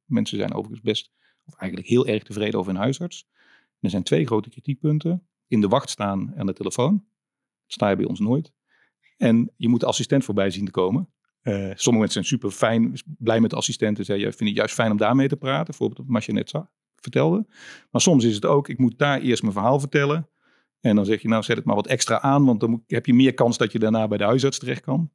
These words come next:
komt." Nou, dat, dat is bij ons dus niet zo. Je hebt direct de eigen arts. En wij denken dat vooral ouderen dat misschien nog wel belangrijker vinden dan, eh, dan jongeren.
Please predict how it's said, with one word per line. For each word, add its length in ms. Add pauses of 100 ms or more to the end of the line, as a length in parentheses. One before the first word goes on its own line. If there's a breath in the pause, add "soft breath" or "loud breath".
komt." 340
Nou, 140
dat, 220
dat 160
is 220
bij 100
ons 180
dus 160
niet 200
zo. 320
Je 80
hebt 140
direct 460
de 80
eigen 280
arts. 220
En 60
wij 100
denken 200
dat 140
vooral 220
ouderen 460 (480)
dat 180
misschien 260
nog 120
wel 160
belangrijker 640
vinden 340
dan, 300
eh, 100
dan 120
jongeren. 380